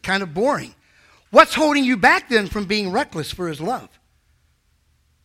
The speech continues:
If you know that he was born and you know that he died, why won't you turn it loose? Why will you not be reckless for his love and sharing that love and giving your life away for others?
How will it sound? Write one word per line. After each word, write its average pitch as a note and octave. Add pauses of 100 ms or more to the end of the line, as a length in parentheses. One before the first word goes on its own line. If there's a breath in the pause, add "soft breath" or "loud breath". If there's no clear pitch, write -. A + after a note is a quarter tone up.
(140)
If C4+
you D#4+
know D4+
that B3+
he A#3+
was G3+
born C4
and A3
you B3
know D#4
that A#3+
he G#3
died, G#3 (220 loud breath)
why A#3
won't C4+
you C4
turn C4+
it -
loose? A#3+ (1700)
Why D4+
will D#4
you D4
not D#4
be D4
reckless B3+ (180)
for C#4
his C4+
love C#4 (200 loud breath)
and A3+
sharing D#4+
that B3
love B3 (160 loud breath)
and A3
giving D#4
your C4+
life C#4+
away B3+ (160)
for D4
others? C#4+